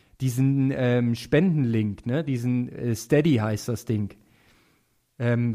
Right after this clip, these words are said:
wie funktioniert das genau? Lass uns einfach noch mal ganz kurz sagen. Man kann dir quasi ein paar Euros rüberkommen lassen, ähm, und dann kannst du da deinen Triathlon von etwas besser finanzieren.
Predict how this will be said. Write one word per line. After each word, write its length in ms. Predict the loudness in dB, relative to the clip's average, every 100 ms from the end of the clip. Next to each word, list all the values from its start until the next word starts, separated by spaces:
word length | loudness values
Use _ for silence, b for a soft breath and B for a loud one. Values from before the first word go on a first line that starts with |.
| 0
wie 100 | 4
funktioniert 540 | 6 4 4 2 4
das 180 | 0 0
genau? 320 | 0 2 2
Lass 240 | 0 -2 -6
uns 120 | -8
einfach 260 | -8 -4
noch 140 | -4 -2
mal 160 | -2
ganz 260 | -2 -6 -6
kurz 240 | -8 -6
sagen. 320 | -6 -4 -2 -2
Man 140 | -2
kann 220 | -2 0
dir 180 | 2 0
quasi 400 | 0 0 0 0
ein 140 | -2 -2
paar 180 | -2 0
Euros 460 | 0 0 -2 -4
rüberkommen 500 | 0 0 0 0 0
lassen, 380 | 0 0 -2 -6 b b b b b b 0
ähm, 680 | 4 6 4 4 2 -2 -6 _
und 240 | -2 0 4
dann 460 | 4 4 0 -2
kannst 280 | -2 -2 0
du 100 | -2
da 360 | 0 2 2 0
deinen 300 | 2 2 0
Triathlon 480 | -2 -2 0 0 0
von 320 | 0 0 0
etwas 340 | -4 -4 -2
besser 260 | -2 -2 -2
finanzieren. 600 | -2 -2 -4 -4 -10